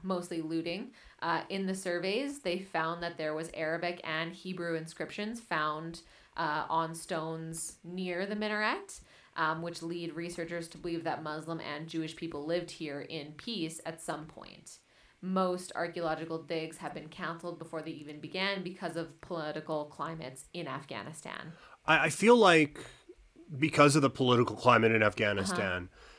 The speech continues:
Speaker 2: that having something that's lasted that long is kind of even more impressive.
Speaker 1: You wanna hear something even more fucking impressive to go along with your point?
Speaker 2: Yes, I do.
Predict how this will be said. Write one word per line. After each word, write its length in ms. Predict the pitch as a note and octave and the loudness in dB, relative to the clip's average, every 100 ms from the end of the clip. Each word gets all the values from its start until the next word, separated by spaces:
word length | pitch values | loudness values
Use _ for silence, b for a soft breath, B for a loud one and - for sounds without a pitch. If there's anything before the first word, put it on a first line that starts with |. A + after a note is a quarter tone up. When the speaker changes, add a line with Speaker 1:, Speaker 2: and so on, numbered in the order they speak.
| b - | b 6
Speaker 2:
that 220 | C#3+ C#3 | 8 8
having 300 | - D#3+ E3+ | 10 10 10
something 240 | D#3+ E3+ E3 | 8 8 8
that's 200 | D3 - | 6 6
lasted 420 | A#2+ B2+ - A#2 | 6 6 4 2
that 220 | A2+ A2+ | 6 6
long 400 | G#2+ A2+ A2 G#2 | 6 6 6 4
is 180 | G#2+ A#2 | 0 -2
kind 260 | - B2+ D#3+ | 2 4 4
of 80 | E3 | 4
even 240 | D3 C3+ A2+ | 2 4 2
more 640 | G2+ A2 B2 A2 F#2+ - _ | 2 4 4 2 0 -10 _
impressive. 760 | A#2 A2 A2 G2 - C2+ - - _ | -2 0 2 0 -2 -14 -16 -20 _
Speaker 1:
You 120 | A3 A3 | -2 0
wanna 200 | G#3+ G#3 | 0 0
hear 160 | G#3 | -4
something 340 | G#3 G3 G3 F#3+ | -4 -6 -4 -4
even 380 | F3+ E3+ E3 - | -2 -4 -6 -12
more 460 | D#3 D#3 E3+ F3 B3+ | -16 -12 0 2 4
fucking 400 | C#4 C#4+ C#4+ C#4+ | 4 0 0 -8
impressive 420 | C#4+ C4 C4+ F4+ | -6 -4 -4 -4
to 80 | D#4+ | -2
go 140 | G3+ F3 | 2 2
along 300 | D#3+ E3+ A3+ | 4 4 4
with 160 | - | -2
your 80 | D4 | -4
point? 380 | - D#4 A#4 - | -4 -4 -4 -4
Speaker 2:
Yes, 400 | A#2+ G#2+ F#2+ - | -2 4 6 8
I 80 | G#2+ | 8
do. 440 | A2 D3 F3+ F3+ | 10 10 10 8